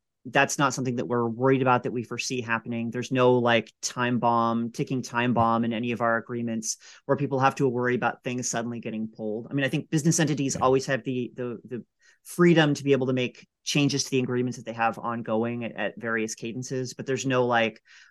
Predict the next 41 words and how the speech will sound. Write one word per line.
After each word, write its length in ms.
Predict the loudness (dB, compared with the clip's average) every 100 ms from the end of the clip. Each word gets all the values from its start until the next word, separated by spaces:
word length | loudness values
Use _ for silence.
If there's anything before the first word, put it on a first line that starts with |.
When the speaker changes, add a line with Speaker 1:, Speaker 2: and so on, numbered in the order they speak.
| 0
Speaker 1:
uh, 200 | 2 2
when 320 | 4 4 6
X 240 | 4 2
happens, 880 | -2 0 2 2 -4 -2 -4 -4 -10 -8
we're 240 | -2 0
in 220 | 0 -2
danger 800 | -2 -2 -2 -2 -2 -2 -2 -4
and 280 | -6 -6 -6
it 140 | -8 -8
may 100 | -6
not 220 | -6 -4
get 160 | -8
renewed, 380 | -8 -6 -4 -2
that 180 | -4 -4
sort 160 | -8 -10
of 80 |
thing. 300 | -10 -10 -8
Th-, 140 | -10 -4
th-, 160 | -4 -2 -2
those 180 | 0
aren't 160 | 0 -2
the 80 | -4
types 300 | -4 -6 -6
of 100 | -10
negotiations 640 | -8 -8 -10 -12 -12 -12
that 80 | -12
we're 100 | -10
having. 400 | -8 -8 -10 -14 _ _ _ _ _ -4
Speaker 2:
For 80 |
D 220 | -2 4 4
and 120 | 4
D 100 | 2
specifically, 1080 | 0 -2 -2 0 0 0 -2 -2 0 -2 -6 _ _ _ _ _ _
and 120 | -2
this 80 | 0
is 60 | 2
my 120 | 2
last 340 | 0 -2 -6
hard 200 | -8 -8 -8
question, 300 | -14 -12 -18 -10 -10 -10 -12 -12 0
<laughs> 120 | 0